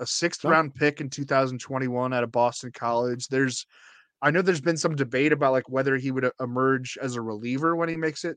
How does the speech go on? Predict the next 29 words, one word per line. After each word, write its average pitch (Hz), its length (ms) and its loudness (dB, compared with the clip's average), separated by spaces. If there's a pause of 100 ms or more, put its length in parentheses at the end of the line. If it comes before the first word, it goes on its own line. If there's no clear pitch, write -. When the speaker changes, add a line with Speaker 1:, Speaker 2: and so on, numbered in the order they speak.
(120)
Speaker 1:
to 170 120 -8
the 160 80 -2
majors. 160 460 0
He's 123 280 -6 (140)
worked 131 260 -2
as 127 140 -2
a 127 40 -2
reliever 123 340 0
at 120 160 0
times 127 500 -4 (640)
in 147 80 0
the 139 80 4
minors, 135 440 4
but 123 240 2 (420)
he 135 100 0
had 139 140 2
primarily 151 480 6
been 156 200 6
in 143 80 4
a 131 40 4
starting 139 420 2
role 139 300 4
this 135 240 -2
year 131 160 0
at 123 80 0
Double 127 300 -2
A 120 80 -4
Tulsa 123 540 -2
and 113 200 -4